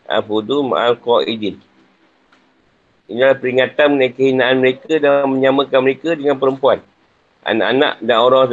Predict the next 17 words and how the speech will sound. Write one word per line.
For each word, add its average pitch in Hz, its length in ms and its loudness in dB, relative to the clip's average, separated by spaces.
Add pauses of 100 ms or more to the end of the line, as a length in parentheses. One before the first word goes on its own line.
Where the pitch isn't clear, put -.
(180)
orang 131 320 2
yang 123 160 0
lemah. 120 160 -4 (880)
Yang 110 160 -2
kadang 123 240 0
mereka 123 240 -2
adalah 135 160 2
duduk 131 320 -2
di 117 80 0
rumah. 110 240 -4 (880)
Mereka 120 320 0
adalah 151 160 2
laki-laki 147 480 -2
dan, 143 400 0
mereka 123 320 -2
adalah 147 240 2
laki-laki 127 800 -2